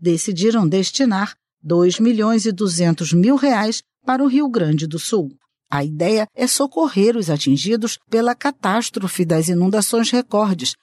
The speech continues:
decorrentes dos temporais em todo o estado. Quase cento e cinquenta pessoas já morreram,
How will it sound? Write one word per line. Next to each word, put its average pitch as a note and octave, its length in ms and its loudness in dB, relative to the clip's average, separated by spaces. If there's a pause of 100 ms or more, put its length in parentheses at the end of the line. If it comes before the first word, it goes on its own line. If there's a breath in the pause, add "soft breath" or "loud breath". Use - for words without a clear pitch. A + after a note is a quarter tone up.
decorrentes E3 800 2
dos D#3 220 -2
temporais G#3 760 0
em C#4 100 4
todo G3 380 0
o F3 60 0
estado. C3 520 -4 (160)
Quase E3 380 -2
cento C4 400 0
e - 20 -4
cinquenta A#3+ 440 -2
pessoas E3+ 560 0
já D#3 280 -2
morreram, G3 520 -2